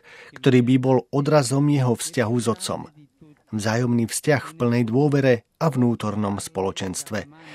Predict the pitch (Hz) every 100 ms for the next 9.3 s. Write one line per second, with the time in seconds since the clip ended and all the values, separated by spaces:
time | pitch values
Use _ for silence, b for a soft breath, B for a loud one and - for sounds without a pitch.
0 | B - 123 117 165 175 156 135 120 131
1 | 127 120 104 127 131 123 123 113 - 127
2 | 143 120 107 87 - 165 - 123 - 110
3 | 104 - 101 - - 110 107 - 143 123
4 | 120 110 117 151 170 139 - 165 156 160
5 | 160 131 120 123 131 - - 110 101 -
6 | 123 113 110 113 98 - 95 92 - _
7 | 147 156 143 110 113 120 127 139 - 120
8 | - 139 139 131 120 110 117 107 101 104
9 | 107 101